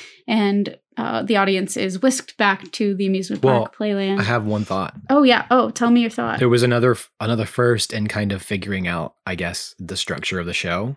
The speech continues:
Speaker 2: but there was a false start. Like, in, in the other, uh, episode, the pilot, where we kind of open on a, on a storytelling, it's not the story being told for our episode. This,
Speaker 1: Mm-hmm.
Speaker 2: Betty Ann was beginning to tell her story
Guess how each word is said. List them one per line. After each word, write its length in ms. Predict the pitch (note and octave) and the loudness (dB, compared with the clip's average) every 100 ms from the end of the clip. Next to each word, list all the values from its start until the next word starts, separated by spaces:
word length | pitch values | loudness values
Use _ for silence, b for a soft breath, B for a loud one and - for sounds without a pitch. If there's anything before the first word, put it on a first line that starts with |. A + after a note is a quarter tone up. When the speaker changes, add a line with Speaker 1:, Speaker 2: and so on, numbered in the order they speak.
| - | -2
Speaker 2:
but 180 | - | 0
there 120 | A#2 B2 | 2 2
was 120 | A2+ | 2
a 60 | |
false 380 | G#2 - B2 A2 | 0 0 2 0
start. 540 | - - - - - - _ - | -2 -4 -2 -2 -4 -16 _ -4
Like, 320 | G#2 E2+ - - | -2 -4 -6 0
in, 160 | D3+ | 2
in 180 | D#3 C#3 | 2 2
the 120 | C3 | 4
other, 580 | B2 D#3+ E3 C#3 G2+ - - | 4 4 4 4 2 -2 -6
uh, 220 | G#2+ G2 | -2 -2
episode, 720 | - A2 - G#2 - F2 F2 - | -2 -4 -4 -4 -2 -4 -6 -8
the 160 | - G2 | -8 -6
pilot, 480 | F#2+ A2 G2+ F#2 - | -4 -2 -2 -2 -4
where 240 | G2 F#2+ | -2 -2
we 140 | F2+ F#2 | -2 -4
kind 220 | G2+ F#2+ | -4 -4
of 100 | F2 - | -6 -4
open 440 | A#2 A#2 G2 F#2 | 0 0 0 -4
on 240 | F2+ F#2 F2+ | -4 -4 -2
a, 220 | E2+ E2+ | -2 -4
on 140 | F#2 F2+ | -6 -6
a 60 | |
storytelling, 720 | E2 - G#2+ F#2+ E2+ C#2 A#1+ - _ | -4 -2 -2 -2 -6 -8 -10 -16 _
it's 240 | C3+ A#2+ C3 | -2 0 0
not 360 | A2+ G#2+ G2 - | 2 0 -2 -8
the 300 | G2 G#2 G2+ | -2 0 2
story 380 | - A2+ G2+ F#2+ | 0 -2 0 -2
being 280 | F#2+ F2+ | -2 -2
told 280 | E2+ G2 F2 | -2 -4 -4
for 280 | - G2+ F2 | -4 -4 -2
our 280 | F2+ F2 D#2+ | -2 -2 -4
episode. 600 | - - - - - - - B B B B | -6 -4 -4 -4 -6 -14 -20 B B B B
This, 640 | G2 A#2 C#3+ G#2 - - - _ | 0 2 4 2 -2 -6 -12 _
Speaker 1:
Mm-hmm. 340 | B3 A3 G3+ A3 | 2 2 -2 0
Speaker 2:
Betty 240 | B2+ G#2 | 2 2
Ann 480 | A2 D3+ A2+ F#2 F2+ _ | 4 4 4 0 -2 _
was 260 | A2+ A2 G2+ | 0 0 0
beginning 520 | A2+ G2+ B2 A#2+ A2 | 0 2 2 2 0
to 120 | G2+ | -6
tell 300 | - A2+ A2+ | -2 0 0
her 160 | F#2 F2 | -2 -4
story 580 | - C#3+ C#3 F#2 F#2 | -2 0 2 0 -4